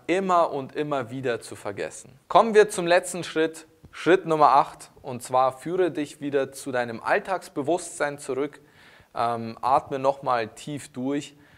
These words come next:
ähm, bewege dich langsam, also strecke dich ein bisschen durch. Jetzt kannst du die Erkenntnisse, die du aus der Meditation gesammelt hast, mit in deinen Alltag nehmen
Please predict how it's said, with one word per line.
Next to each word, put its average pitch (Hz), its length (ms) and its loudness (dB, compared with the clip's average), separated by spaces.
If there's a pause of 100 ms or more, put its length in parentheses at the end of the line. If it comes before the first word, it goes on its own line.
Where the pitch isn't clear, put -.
(280)
ähm, 110 640 -6
bewege 160 400 0
dich 165 180 -4
langsam, 139 720 0
also 110 280 -10
strecke 160 480 -2
dich 139 200 -4
ein 127 140 -4
bisschen 127 480 -4
durch. 180 480 6
Jetzt 226 220 6
kannst 247 260 2
du 220 40 -4
die 208 120 4
Erkenntnisse, 196 640 2
die 165 140 -4
du 165 100 4
aus 151 200 6
der 151 100 2
Meditation 156 720 -2
gesammelt 156 460 0
hast, - 300 -4
mit 208 280 -2
in 180 140 0
deinen 156 340 2
Alltag 170 480 0
nehmen 139 380 -6